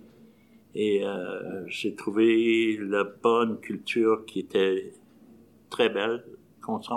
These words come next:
aujourd'hui dans nos chansons, entre autres, si vous pensez à, à nos amis les Kola, qu'on trouve du Sénégal à l'intérieur de ça, c'est, et on trouve beaucoup de musiques qui viennent de l'Afrique de l'Ouest, euh, d'Afrique centrale aussi, on les retrouve, euh,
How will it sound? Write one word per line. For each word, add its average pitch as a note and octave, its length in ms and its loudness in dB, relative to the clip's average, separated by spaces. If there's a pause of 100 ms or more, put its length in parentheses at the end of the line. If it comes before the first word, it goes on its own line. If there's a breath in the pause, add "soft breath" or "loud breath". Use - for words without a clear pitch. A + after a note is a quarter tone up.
aujourd'hui G2+ 440 -8
dans G2 180 -4
nos G#2+ 140 -8
chansons, A#2+ 360 -4
entre A2+ 280 -4
autres, A2 160 -4
si - 100 -12
vous A2 120 -10
pensez A2 460 0
à, G2+ 320 -4 (460)
à A#2+ 60 0
nos A2+ 200 4
amis A2+ 240 4
les A2+ 200 2
Kola, A2+ 380 2
qu'on G2 240 -6
trouve A2+ 640 0
du G2+ 100 -10
Sénégal G#3 920 -2
à G2+ 40 -10
l'intérieur G2+ 640 -2
de - 180 -10
ça, G#2+ 320 0
c'est, G#2+ 320 -6 (560 soft breath)
et A2 80 0
on G2+ 160 0
trouve - 320 0
beaucoup A#2 320 -4
de G2 240 -2
musiques G#2+ 560 -4
qui - 200 -6
viennent G2+ 460 -2
de G2 80 0
l'Afrique G2 420 -4
de G#2 100 2
l'Ouest, G2 640 -2
euh, F#2+ 520 0
d'Afrique F#2 440 -6
centrale G2 420 -4
aussi, G2+ 320 -6
on G2+ 120 -6
les G2 120 -4
retrouve, G#2 560 -8
euh, F#2+ 140 -6